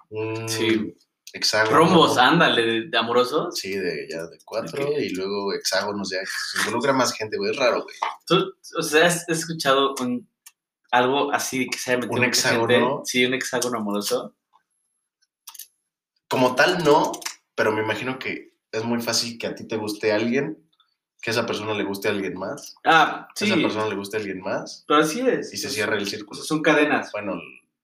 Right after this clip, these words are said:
Speaker 2: No, porque no es un
Speaker 1: pero,
Speaker 2: círculo, porque
Speaker 1: bueno, el
Speaker 2: toda la persona más cabrona no le gusta el, el más bajo.
Speaker 1: ¿Qué tal que sí, güey?
Speaker 2: ¿Qué tal que sí?
Speaker 1: ¿Capaz?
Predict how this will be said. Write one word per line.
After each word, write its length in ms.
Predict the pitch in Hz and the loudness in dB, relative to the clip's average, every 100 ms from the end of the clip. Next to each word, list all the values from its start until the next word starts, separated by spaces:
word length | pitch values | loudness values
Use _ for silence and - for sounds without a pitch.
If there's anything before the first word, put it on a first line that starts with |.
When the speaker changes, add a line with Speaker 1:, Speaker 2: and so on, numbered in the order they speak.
| - - - | -18 -16 -8
Speaker 2:
No, 180 | 127 127 | -6 -4
porque 180 | 123 | 0
no 60 | 131 | 0
es 40 | 127 | 0
un 40 | |
Speaker 1:
pero, 100 | - | 0
Speaker 2:
círculo, 340 | 131 135 123 110 | 0 2 0 0
porque 340 | 110 123 113 | -2 2 2
Speaker 1:
bueno, 400 | 107 117 117 104 | 4 4 4 4
el 180 | 95 90 | 2 2
Speaker 2:
toda 140 | 135 143 | 4 4
la 60 | 147 | 4
persona 280 | 131 143 | 2 4
más 260 | 147 - - | 6 6 4
cabrona 760 | - 131 131 135 143 - - _ _ - | 4 4 4 4 4 2 0 _ _ -14
no 140 | 113 | -6
le 120 | 120 | -4
gusta 240 | 117 117 117 | -4 -4 -4
el, 120 | 113 | -4
el 140 | 120 113 | -8 -4
más 220 | 117 113 | -4 2
bajo. 220 | 127 127 | 4 4
Speaker 1:
¿Qué 80 | - | 0
tal 120 | 127 117 | 0 0
que 60 | |
sí, 180 | - 123 | -2 -2
güey? 380 | 143 120 104 101 - | -4 -2 -2 -4 -8
Speaker 2:
¿Qué 80 | |
tal 120 | - - | -6 -4
que 60 | |
sí? 380 | - 135 160 - _ _ - | -4 -2 -2 -4 _ _ -10
Speaker 1:
¿Capaz? 540 | 107 101 - 226 240 | -8 -4 -4 -4 -10